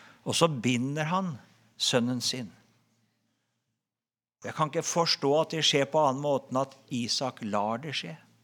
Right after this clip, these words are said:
Han lar det skje. Han setter livet sitt til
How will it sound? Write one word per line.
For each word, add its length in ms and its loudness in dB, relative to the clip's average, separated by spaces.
Han 180 0
lar 320 0
det 140 -6
skje. 160 -2
Han 160 0
setter 400 0
livet 320 0
sitt 260 -2
til 220 -6